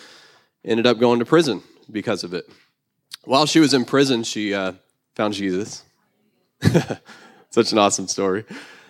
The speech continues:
And then she came out, and her life looked completely different. She got married, and then she had a baby. And, um, <laughs> she got so nervous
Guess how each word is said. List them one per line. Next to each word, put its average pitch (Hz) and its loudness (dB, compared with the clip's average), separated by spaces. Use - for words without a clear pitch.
And 113 4
then 120 2
she 123 -2
came 113 2
out, 117 4
and 101 -6
her 110 -2
life 107 2
looked 110 2
completely 101 0
different. 101 0
She - -4
got 104 0
married, 107 0
and 104 -4
then 104 4
she 107 -2
had 113 2
a 107 -2
baby. 120 2
And, 98 -4
um, 95 -4
<laughs> - -6
she 117 2
got 117 4
so 110 4
nervous 104 2